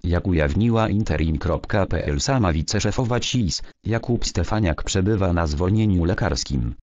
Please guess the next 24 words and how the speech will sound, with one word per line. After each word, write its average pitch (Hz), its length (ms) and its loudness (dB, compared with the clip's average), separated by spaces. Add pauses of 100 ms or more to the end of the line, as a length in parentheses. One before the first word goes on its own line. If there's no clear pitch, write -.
(280)
Trudno 95 440 2
więc 78 300 2
oskarżyć 113 600 0
go 82 180 2
o 78 60 0
cokolwiek. 58 800 -4 (460)
Teraz 131 320 0
złośliwi 104 680 0
mówią, 69 440 0 (260)
że 101 160 0
Joanna 78 480 2
Augustynowska 82 1000 0
została 90 500 0
drugim 82 440 0
Stefaniakiem. 71 840 -2 (500)
„Przełożeni 82 600 0
chcą 113 340 0
wymusić 98 520 2
na 85 120 2
niej 92 220 2
odejście 87 580 0
z - 100 -4
Kancelarii 80 720 0
Senatu”, 82 540 0